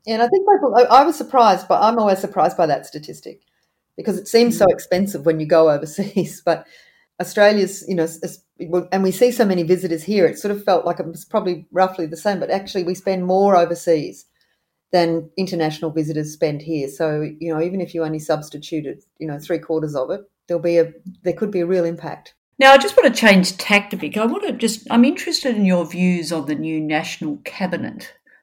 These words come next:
Speaker 2: that, of course, has replaced coag. I mean, it seems to have been getting a lot of positive press since it formed due to covid. I mean,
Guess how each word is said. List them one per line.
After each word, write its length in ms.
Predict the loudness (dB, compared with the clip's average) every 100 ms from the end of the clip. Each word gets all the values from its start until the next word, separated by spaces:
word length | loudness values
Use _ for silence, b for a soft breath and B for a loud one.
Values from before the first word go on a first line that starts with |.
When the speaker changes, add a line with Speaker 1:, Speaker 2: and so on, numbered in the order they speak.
| -12
Speaker 2:
that, 80 | -10
of 100 | -8
course, 320 | -8 -6 -8
has 180 | -10 -10
replaced 600 | -12 -10 -8 -8 -8 -14
coag. 640 | -6 -4 -2 -6 -10 -16 -20 B B B B
I 80 | -2
mean, 180 | 2 2
it 100 | 0
seems 420 | -4 -4 -4 -8
to 140 | -4 -2
have 240 | -2 -4 -14 _ _
been 220 | -8 -6 -6
getting 300 | -4 -4 -4
a 60 |
lot 200 | -2 -4
of 120 | -6
positive 460 | -8 -8 -6 -12 -14
press 300 | -6 -6 -4 -10
since 240 | -10 -10
it 140 | -12 -10
formed 400 | -4 -4 -4 -6
due 140 | -8
to 80 | -8
covid. 500 | -8 -6 -6 -6 -8
I 60 | 0
mean, 320 | 2 2